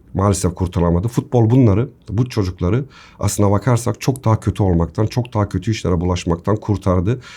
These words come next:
"Futbol bizi kurtardı." diyordu. Bu konuda gerçekten hakkını vermek gerekir. Futbol, e, bir kesimi bu açıdan iyi bir yaşam sundu onlara.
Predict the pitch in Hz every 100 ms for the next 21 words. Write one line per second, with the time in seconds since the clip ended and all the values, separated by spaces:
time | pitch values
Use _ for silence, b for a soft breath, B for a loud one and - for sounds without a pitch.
0 | B - 104 123 104 98 - 110 - 101
1 | 110 92 76 78 143 b b b - -
2 | 107 98 104 - B 104 101 101 92 113
3 | 120 - - - - - 98 95 104 101
4 | 95 98 104 87 82 107 - 98 - 95
5 | 110 - - 80 82 113 113 - 78 90
6 | 107 123 b b b 110 95 - 92 104
7 | - _ _ 127 131 107 92 98 107 -
8 | 104 98 87 71 62 -